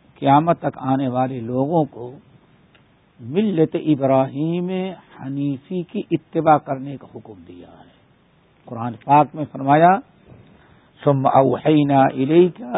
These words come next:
ان اتبع ملت ابراہیم حنیفا وما کان من المشرکین۔" پھر ہم نے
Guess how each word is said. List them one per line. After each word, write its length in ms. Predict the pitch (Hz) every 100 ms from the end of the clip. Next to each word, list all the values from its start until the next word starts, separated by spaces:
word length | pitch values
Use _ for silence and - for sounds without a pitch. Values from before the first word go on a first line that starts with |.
| -
ان 160 | 139 143
اتبع 500 | 139 _ - 131 156 156 143
ملت 440 | 151 139 135 -
ابراہیم 880 | 139 131 123 120 123 117 147 170 180 214 254 - _ _ _ -
حنیفا 440 | 131 233 - _ - _ _ _ -
وما 260 | 151 175 160
کان 280 | - 143 135
من 200 | 143 143
المشرکین۔" 760 | 131 123 - 120 - 131 85 - _ _ _ _ _ _ _ _ _ _ _ _ _ _ -
پھر 120 | 226 220 165
ہم 80 | 165
نے 220 | 156